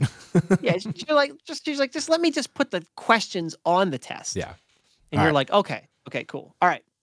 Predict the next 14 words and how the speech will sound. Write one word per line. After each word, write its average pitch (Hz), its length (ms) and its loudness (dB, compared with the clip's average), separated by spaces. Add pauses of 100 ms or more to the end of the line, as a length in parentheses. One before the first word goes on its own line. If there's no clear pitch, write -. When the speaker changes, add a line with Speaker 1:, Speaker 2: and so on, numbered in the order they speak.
(260)
Speaker 1:
So - 140 -4
that's 98 100 0
five. 151 500 4
Speaker 2:
Long, 262 460 2
Speaker 1:
Five 110 260 2
and 135 80 4
Speaker 2:
right. 143 80 2
Speaker 1:
two. 120 320 2 (460)
Speaker 2:
Long-term 220 1500 0
forecasting 170 1040 0 (140)
of 160 220 0 (120)
earthquakes 185 840 -2 (640)
predicts 151 600 -2 (240)
what? 120 600 -6